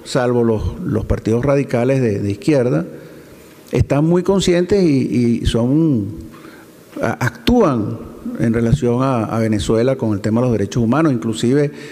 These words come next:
está este grupo de los cien expresidentes, donde está el presidente Aznar. Pero los gobiernos no,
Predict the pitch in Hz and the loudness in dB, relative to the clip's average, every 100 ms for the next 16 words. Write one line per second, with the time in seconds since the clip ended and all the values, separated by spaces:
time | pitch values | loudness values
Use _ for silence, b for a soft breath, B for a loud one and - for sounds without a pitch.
0 | B 147 113 120 113 131 139 107 113 135 | B -2 0 0 0 0 0 0 0 0
1 | 123 117 131 131 107 - 117 120 - 135 | 0 0 2 2 0 0 0 0 0 0
2 | 95 131 160 123 107 107 120 117 107 - | 0 0 0 -2 -2 -2 -2 -2 -2 -2
3 | 104 113 143 139 - B B B B B | -2 0 0 -4 -10 B B B B B
4 | B - 131 120 117 117 113 143 170 151 | B 0 2 2 2 2 2 4 4 4
5 | 160 208 | 2 -2